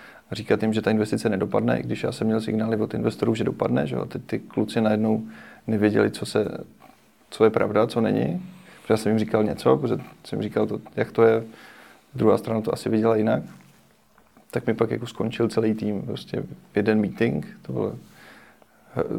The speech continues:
hrozně jako zaj-, zajímavá situace, když jako sedíš, teď máte nějaký dortíky a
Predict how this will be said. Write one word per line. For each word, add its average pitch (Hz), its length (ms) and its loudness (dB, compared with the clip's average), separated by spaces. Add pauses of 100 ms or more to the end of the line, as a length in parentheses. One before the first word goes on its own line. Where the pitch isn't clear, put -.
(240)
hrozně 131 240 4
jako 131 220 2
zaj-, 113 240 4
zajímavá 123 420 6
situace, 117 420 0
když 110 180 0
jako - 140 -4
sedíš, 120 400 2
teď - 200 -12
máte 110 260 -2
nějaký - 260 -6
dortíky 117 580 2
a 110 120 2